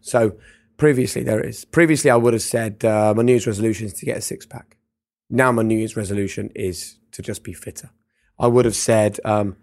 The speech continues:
my New Year's resolution is to turn over three million pounds this year. Now my New Year's resolution is to make my business the healthiest and happiest that I can make it. The great thing about infinite purpose is that it's infinite.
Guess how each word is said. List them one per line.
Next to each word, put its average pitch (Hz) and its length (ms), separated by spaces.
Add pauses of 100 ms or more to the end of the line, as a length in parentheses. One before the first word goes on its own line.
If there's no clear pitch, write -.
(340)
my 127 100
New 131 120
Year's 123 160
resolution 117 480
is 117 60
to 107 140 (380)
turn 127 220
over 104 400 (840)
three 139 260
million 113 360
pounds 104 260
this - 220
year. - 220 (380)
Now 120 220
my 110 140
New 104 120
Year's 101 200
resolution 98 600
is - 380 (260)
to - 80
make 117 140
my 101 80
business 101 420
the - 100
healthiest 110 460
and 107 80
happiest 101 380
that - 100
I 101 80
can 92 180
make 90 300
it. - 140 (1600)
The 120 120
great 151 240
thing 156 100
about 139 200
infinite 127 360
purpose - 580 (640)
is 110 220
that 107 340
it's 123 240
infinite. - 420